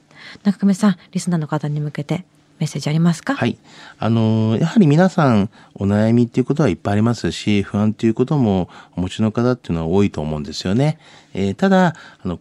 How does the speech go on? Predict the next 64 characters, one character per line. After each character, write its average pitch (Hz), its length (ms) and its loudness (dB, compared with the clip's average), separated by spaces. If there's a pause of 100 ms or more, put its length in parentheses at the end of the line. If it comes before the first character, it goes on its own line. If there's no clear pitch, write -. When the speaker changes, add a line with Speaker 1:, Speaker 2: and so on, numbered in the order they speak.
Speaker 2:
公 214 380 2
平 247 300 2
に 247 200 4
し - 180 -4
っ - 60 -12
か - 160 -4
り 226 100 2
と 175 140 0
相 165 240 0
談 175 160 2
に 170 100 4
乗 165 140 4
っ 160 40 -4
て 165 140 -8
い 165 60 -4
た 165 100 -2
だ 165 140 0
け 175 120 -4
る 175 80 0
の 160 160 2
か 196 240 0
っ 202 80 -4
て - 200 -4
い - 20 2
う 180 60 -2
と 196 100 -2
こ 233 120 -2
ろ 226 60 2
は、 143 200 0 (240)
結 - 200 -4
構 85 120 -4
皆 87 160 -4
さ 78 160 -6
ん 76 40 -10
そ - 100 -12
う - 20 -10
い - 20 -8
う - 20 -8
と - 60 -12
こ 180 120 0
ろ 160 40 2
は - 20 0
不 101 160 0
安 98 140 2
に 98 80 2
思 101 160 2
っ - 20 0
て - 140 -20
る 82 100 -10
こ 85 100 -6
と 80 100 -8
も 69 120 -4
あ 82 60 -2
る 92 80 -2
と - 80 -12
思 69 140 -12
う - 20 -16
ん - 20 -16
で 69 60 -20
す - 80 -18
よ 87 100 -8
ね。 139 180 0
Speaker 1:
う 202 40 2
ん。 185 60 -2